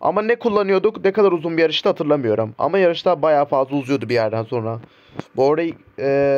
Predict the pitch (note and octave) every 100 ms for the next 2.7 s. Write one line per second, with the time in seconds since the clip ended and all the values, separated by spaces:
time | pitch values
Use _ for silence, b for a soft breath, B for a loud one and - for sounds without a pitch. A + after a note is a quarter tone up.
0 | C3+ C3 D#3 E3 - F3 E3+ E3 E3 C#3
1 | C#3+ E3+ D#3+ - C3+ C3 B2 B2+ E3+ -
2 | - - C3 C3 - F#3+ -